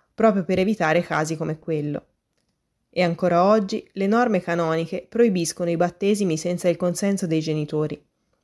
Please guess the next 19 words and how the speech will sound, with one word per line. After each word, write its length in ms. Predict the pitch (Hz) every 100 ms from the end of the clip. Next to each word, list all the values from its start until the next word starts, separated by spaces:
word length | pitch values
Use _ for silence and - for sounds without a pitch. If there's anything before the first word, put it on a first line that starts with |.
| _ _ -
tranne 300 | 170 160 160
in 100 | 160
casi 300 | 180 180 196
di 100 | 175
pericolo 440 | 165 151 165 160
di 120 | 160
morte. 540 | 160 143 139 - 151 - _ _ _ _ _ _ _ _ _ _ _ _ _ _ _ _ _
Torniamo 480 | 269 254 220 190 190
al 120 | 196
piccolo 380 | 269 269 220 196
Edgardo 580 | 175 180 175 175 180 185
Mortara. 640 | 175 - 160 151 156 151 _ _ _ _ _ _ _
Sopravvisse 720 | - 254 254 240 185 185 -
miracolosamente 1120 | 185 180 180 208 202 202 208 160 156 160 - -
e 80 |
la 120 | 214 220
faccenda 500 | 165 - 160 165 170
si 140 | 165
riseppe. 640 | 160 - 156 151 - -